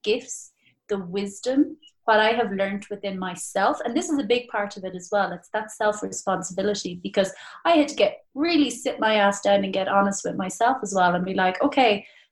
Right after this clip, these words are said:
well, what was it in me in the first place that attracted that type of guy?" Like, you know, and that's a part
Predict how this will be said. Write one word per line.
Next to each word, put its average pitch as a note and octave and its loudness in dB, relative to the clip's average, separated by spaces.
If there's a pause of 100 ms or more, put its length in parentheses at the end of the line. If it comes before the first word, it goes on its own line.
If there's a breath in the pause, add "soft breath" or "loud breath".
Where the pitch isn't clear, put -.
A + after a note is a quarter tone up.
(120)
well, A#3 6
what C4 6
was C#4+ 6
it B3 0
in G#3 6
me G#3+ -2
in G3 -2
the F#3 -4
first A#3+ -2
place E3+ -4
that G3 2
attracted F#3+ -2
that F3+ -4
type F#3 -6
of - -20
guy?" E3+ 0 (220)
Like, G#3 4 (580 loud breath)
you A3+ -4
know, A3+ 0
and A#3 0
that's - 2
a - -16
part C4 0